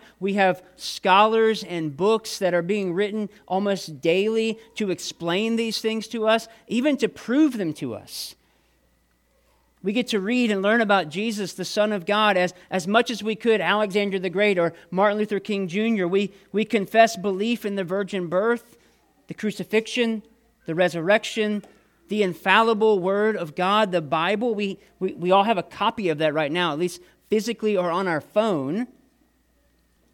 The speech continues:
We confess that we are saved by grace and grace alone.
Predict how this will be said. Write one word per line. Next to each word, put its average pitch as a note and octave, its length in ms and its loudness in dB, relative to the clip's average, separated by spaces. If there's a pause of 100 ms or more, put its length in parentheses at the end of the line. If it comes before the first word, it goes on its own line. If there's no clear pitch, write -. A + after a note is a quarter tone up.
(1080)
We F3 80 -6
confess G3+ 380 0
that F#3+ 120 -8
we G3+ 140 -4
are F#3 60 -2
saved G3+ 380 -4
by F3+ 140 -4
grace F3+ 380 -8
and D3 120 -6
grace E3 280 -4
alone. E3 380 -10